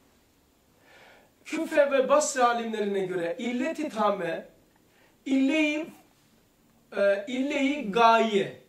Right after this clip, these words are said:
ille-i failiye, ille-i suriye, ille-i maddiye. Bediüzzaman'a göre Kader Risalesi'nde illet-i tame üçtür.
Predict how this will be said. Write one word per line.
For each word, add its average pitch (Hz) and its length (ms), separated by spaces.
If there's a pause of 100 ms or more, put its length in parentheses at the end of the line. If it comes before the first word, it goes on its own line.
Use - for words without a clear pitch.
ille-i 240 480
failiye, 208 1040
ille-i 233 440
suriye, 196 760
ille-i 262 500
maddiye. 202 680 (3000)
Bediüzzaman'a 285 600
göre 226 420
Kader 269 360
Risalesi'nde 226 1040 (420)
illet-i 277 480
tame 269 560
üçtür. 220 600